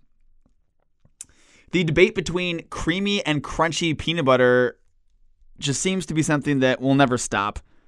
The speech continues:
One of those debates that does not matter, but people love to have. According to a survey, there's really an even split. One side doesn't win. It's really half creamy, half, like, crunchy. But way more people,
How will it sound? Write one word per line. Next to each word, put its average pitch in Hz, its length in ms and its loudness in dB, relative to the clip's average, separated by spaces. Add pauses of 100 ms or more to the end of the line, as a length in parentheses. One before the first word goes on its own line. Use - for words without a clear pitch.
(300)
One 143 180 4
of 147 60 2
those 139 140 4
debates 123 360 2
that 123 100 -2
does 127 180 2
not 123 200 2
matter, 120 260 4
but 113 160 -2
people 123 220 0
love 117 220 2
to 123 80 -2
have. 151 340 0 (360)
According 202 320 4
to 180 120 0
a 147 40 -2
survey, 151 480 2
there's 131 300 -4
really 214 380 -2
an 127 180 -2
even 175 300 -4
split. - 480 -4 (500)
One 160 540 0
side 160 300 -2
doesn't 143 220 0
win. 143 140 0
It's 117 140 -8
really 147 480 2
half 156 360 0
creamy, 143 520 -4 (300)
half, 151 280 6
like, 135 160 0
crunchy. 139 400 0 (200)
But 170 180 -2
way 185 160 2
more 269 180 0
people, 156 640 -4